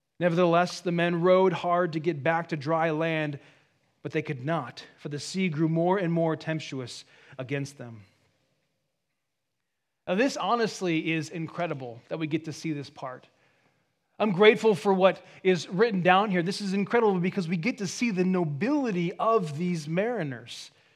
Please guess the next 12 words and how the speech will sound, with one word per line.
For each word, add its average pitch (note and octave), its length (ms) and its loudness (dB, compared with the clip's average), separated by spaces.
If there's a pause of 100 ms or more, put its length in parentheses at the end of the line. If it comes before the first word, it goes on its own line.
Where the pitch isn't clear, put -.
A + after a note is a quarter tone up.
(680)
But F#3 100 2
it F#3 80 4
also C4 380 4
reveals D#3 500 0
for A#2 300 -12
us - 320 -16 (720)
what D#3 120 0
is D#3+ 140 -2
true F#3+ 220 -2
about D#3 180 2
all F3 160 2
mankind. B2 600 -10